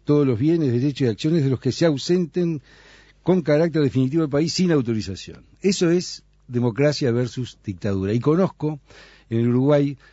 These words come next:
muchos comunistas que son hombres libres,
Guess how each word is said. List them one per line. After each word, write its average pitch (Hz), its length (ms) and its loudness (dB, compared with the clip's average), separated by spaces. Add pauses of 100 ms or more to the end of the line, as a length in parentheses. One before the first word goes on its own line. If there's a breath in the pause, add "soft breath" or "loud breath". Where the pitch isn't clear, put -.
(100)
muchos 135 300 -2
comunistas 127 640 -2
que - 100 -10
son 117 180 -2
hombres 107 380 -2
libres, 107 640 -2